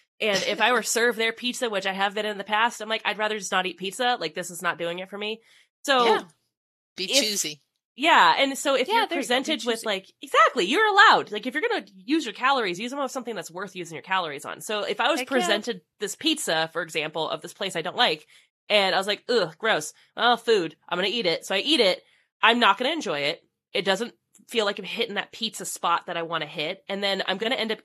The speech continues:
Speaker 1: eating my way around it until eventually I get the pizza that I want, which may not be even that
Speaker 3: Mm-hmm.
Speaker 1: day. It might be several days away, and I'll keep trying a way to eat something that maybe that'll hit the spot, you know?
Speaker 2: Yeah, yeah.
Speaker 1: Um, so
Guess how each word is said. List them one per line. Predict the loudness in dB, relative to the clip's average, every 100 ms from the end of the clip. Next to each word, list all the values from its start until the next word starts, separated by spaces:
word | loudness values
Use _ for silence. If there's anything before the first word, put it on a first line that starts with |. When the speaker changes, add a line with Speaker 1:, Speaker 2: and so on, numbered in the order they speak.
| _
Speaker 1:
eating | -6 -4 -2 -2
my | -2
way | -2 -2 0 0
around | -2 -2 0 0 0
it | -2 -4
until | -6 -4
eventually | -2 -2 -4 -4
I |
get | -4 -6
the |
pizza | -8 -8 -6
that | -4 -4
I |
want, | 0 2 2 0 _ _ _ _
which | 0 2
may | 2 4
not | 4
be | 4 2
even | 2 4
that | 4
Speaker 3:
Mm-hmm. | 4
Speaker 1:
day. | 0 -2
It | -4
might | -6
be | -8
several | -4 -4 -4
days | -8 -8
away, | -6 -6
and | -4
I'll | -6
keep | -10 -16
trying | -8 -4 -4 -4
a | -8
way | -10
to | -12 -14
eat | -16 -14
something | -14 -12 -12
that | -12
maybe | -10 -8 -4
that'll | -4 -4
hit | -10
the | -14
spot, | -10 -6 -6 -8 _ _ _ _
you | -6
know? | -2 -2
Speaker 2:
Yeah, | -2 -10
yeah. | -12 -12
Speaker 1:
Um, | -14 _ _ _
so | -8 -2 -2